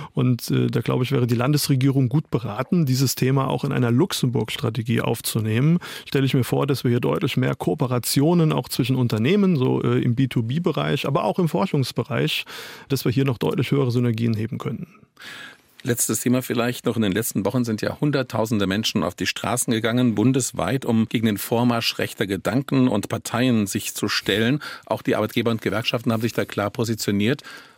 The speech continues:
Speaker 2: Was würde es denn für das Saarland heißen, wenn man sich nach außen stärker abschotten und Menschen <clears throat> abschrecken wollte?
Speaker 1: Also, äh, zunächst mal würde ich sagen, ist jetzt der richtige Zeitpunkt auch, um, um Zeichen zu setzen. Da sind wir alle gefordert als Menschen.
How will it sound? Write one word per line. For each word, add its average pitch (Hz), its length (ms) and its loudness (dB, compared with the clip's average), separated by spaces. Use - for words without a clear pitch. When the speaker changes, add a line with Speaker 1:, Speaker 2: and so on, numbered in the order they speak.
Speaker 2:
Was - 180 -4
würde 127 180 4
es 117 120 2
denn 107 180 0
für 110 140 0
das 104 180 0
Saarland 123 560 -2
heißen, 101 300 -2
wenn 107 80 0
man 98 120 0
sich 104 380 -4
nach 107 300 -4
außen 110 460 0
stärker 110 560 -2
abschotten 107 580 0
und - 220 -4
Menschen 104 460 2
<clears throat> - 40 -16
abschrecken - 480 -4
wollte? - 300 -10
Speaker 1:
Also, 135 220 2
äh, - 160 -6
zunächst 139 260 4
mal 139 100 4
würde 127 120 4
ich 120 80 2
sagen, 120 180 4
ist 131 140 2
jetzt - 220 0
der 113 100 2
richtige 120 280 2
Zeitpunkt 117 480 2
auch, 117 200 -2
um, 123 120 0
um 123 160 0
Zeichen 131 360 0
zu 120 160 0
setzen. 143 380 2
Da 123 100 4
sind 123 180 2
wir 131 140 -2
alle 143 160 4
gefordert 139 640 0
als 120 240 -2
Menschen. 147 480 4